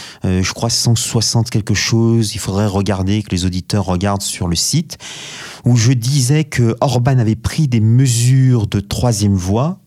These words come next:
mais il reste quand même dans un cadre très libéral. Il faut pas oublier que la Hongrie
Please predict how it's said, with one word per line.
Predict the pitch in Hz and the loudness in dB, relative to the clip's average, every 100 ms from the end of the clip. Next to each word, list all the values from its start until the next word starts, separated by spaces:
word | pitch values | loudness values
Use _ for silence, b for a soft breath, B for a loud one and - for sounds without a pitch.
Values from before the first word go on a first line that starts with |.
| - | -2
mais | 107 | 0
il | |
reste | 120 143 | 2 -2
quand | - 123 | 0 2
même | 135 | 2
dans | 113 104 | 2 0
un | |
cadre | 101 131 117 107 | 0 0 0 0
très | 101 - - 123 | -4 -6 -2 0
libéral. | 110 120 110 95 | 2 0 0 -2
Il | |
faut | 90 - | -4 -4
pas | 117 | 0
oublier | 113 104 104 127 143 B B | 0 0 0 0 -2 B B
que | 117 | 0
la | 104 | 2
Hongrie | 110 101 110 139 | 2 2 2 0